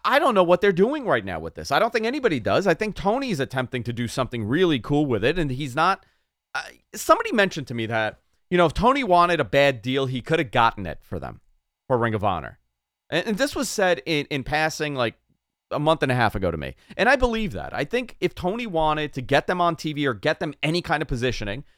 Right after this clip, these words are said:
he could have just done a bad deal or something that he doesn't really necessarily think is a great deal to get it on T V. But, you know, if you have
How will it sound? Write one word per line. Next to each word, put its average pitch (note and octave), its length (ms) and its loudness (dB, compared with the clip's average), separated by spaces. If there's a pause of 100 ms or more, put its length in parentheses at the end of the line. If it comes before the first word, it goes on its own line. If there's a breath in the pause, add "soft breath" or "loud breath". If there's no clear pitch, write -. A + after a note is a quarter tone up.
(160)
he C#4 120 2
could - 160 -2
have E4 120 -4
just C#3+ 220 -2
done A#2 140 2
a F#2+ 40 0
bad F#2 360 0
deal F2+ 240 -2
or D#3 80 2
something E3 300 -2
that B2+ 140 0
he B2 100 -6
doesn't A#2 400 0
really A#2 280 -4
necessarily G#2+ 560 -6
think G2 240 -8
is F#2+ 120 -8
a F#2 40 -10
great C3 300 0
deal F#2 320 -6 (240)
to E3+ 80 -2
get C#3+ 180 2
it D3 60 0
on C#3+ 160 0
T D3+ 160 -4
V. D3 320 -2 (420)
But, D#3 280 4 (1040)
you D3+ 100 -2
know, G3+ 300 4 (320)
if C#3 160 -2
you F#3+ 160 -2
have F#3 500 4